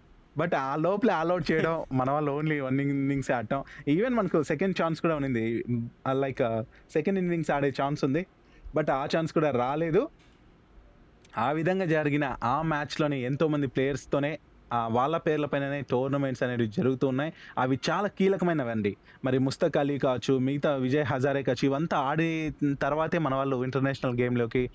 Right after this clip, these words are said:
Speaker 1: ఇలాగ భారత్ మెయిన్ జట్టులోకి రావటం జరుగుతూ ఉండేది. ఇప్పుడైతే ఐపీఎల్ వచ్చేసింది, కొంచెం మార్పులు చేర్పులు చేరుకు-, చేసుకున్నాయి. And, ఆ, కొంచెం క్రికెట్, ఆ,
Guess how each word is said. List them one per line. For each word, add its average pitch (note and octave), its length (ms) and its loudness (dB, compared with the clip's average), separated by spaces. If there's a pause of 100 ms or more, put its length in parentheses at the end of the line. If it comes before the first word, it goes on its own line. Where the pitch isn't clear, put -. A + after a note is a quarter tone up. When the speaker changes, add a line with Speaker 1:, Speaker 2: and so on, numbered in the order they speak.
(240)
Speaker 1:
ఇలాగ C3+ 300 2
భారత్ C3+ 460 0
మెయిన్ C3+ 300 0
జట్టులోకి B2+ 420 0
రావటం A#2+ 400 0
జరుగుతూ A#2 320 0
ఉండేది. A#2 320 0 (300)
ఇప్పుడైతే E3 360 2
ఐపీఎల్ E3 360 2
వచ్చేసింది, D#3+ 540 0 (140)
కొంచెం E3+ 380 0
మార్పులు D#3+ 380 2
చేర్పులు D3+ 480 0
చేరుకు-, C#3+ 540 0 (100)
చేసుకున్నాయి. D3+ 440 0 (440)
And, C3 160 0
ఆ, A#2+ 340 -2 (160)
కొంచెం B3+ 320 2
క్రికెట్, F#3+ 420 0 (640)
ఆ, B2+ 420 -2